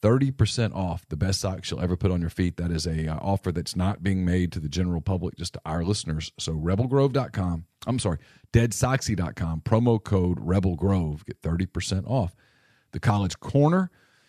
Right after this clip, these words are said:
uh, host, or, uh, sponsors, I should say, the Davis and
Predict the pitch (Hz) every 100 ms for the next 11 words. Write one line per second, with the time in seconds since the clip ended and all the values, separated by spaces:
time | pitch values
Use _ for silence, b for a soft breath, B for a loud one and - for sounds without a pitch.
0 | b b 98 95 95 104 123 117 - _
1 | _ _ _ - - 98 - _ _ -
2 | 98 95 - 110 117 95 85 87 85 87
3 | 87 80 87 85 -